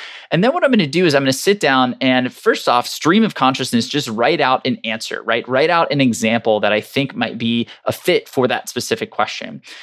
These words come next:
And then I'm just gonna leave it for twenty-four hours. And the next day I'm gonna come back and I am going to look at that answer. I'm gonna revise it. I'm going to refine it. And then I'm gonna leave it for twenty-four hours.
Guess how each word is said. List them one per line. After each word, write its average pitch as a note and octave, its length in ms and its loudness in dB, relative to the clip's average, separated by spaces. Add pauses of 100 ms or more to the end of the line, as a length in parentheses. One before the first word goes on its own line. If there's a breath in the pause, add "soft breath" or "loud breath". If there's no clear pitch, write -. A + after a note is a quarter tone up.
(200 loud breath)
And E3+ 120 2
then D4 140 4
I'm C4 80 4
just G#3+ 160 -2
gonna F#3 160 4
leave E3 180 4
it D3+ 120 0
for - 80 -2
twenty-four C3 440 0
hours. F#2 460 0
And C#3+ 80 0
the D3 80 2
next G3+ 240 -2
day F3 160 2
I'm C3+ 80 2
gonna B2 140 2
come F#3 200 0
back A2 360 0
and B2+ 160 0
I C3 140 0
am C#3+ 140 -2
going C3 240 2
to A#2 480 0
look C#3+ 280 -2
at - 100 -4
that C3 320 0
answer. G#2+ 480 -4 (220 soft breath)
I'm C3+ 140 0
gonna D#3 200 2
revise B2 560 0
it. A2 220 -4
I'm B2 100 2
going D3+ 200 2
to C#3 120 -4
refine A#2 540 0
it. A2 180 -2 (320 soft breath)
And C3 100 2
then F#3+ 120 4
I'm A3+ 100 2
gonna G#3+ 120 4
leave D#3 200 2
it - 140 -2
for E3 100 2
twenty-four C#3+ 500 0
hours. F2 480 -4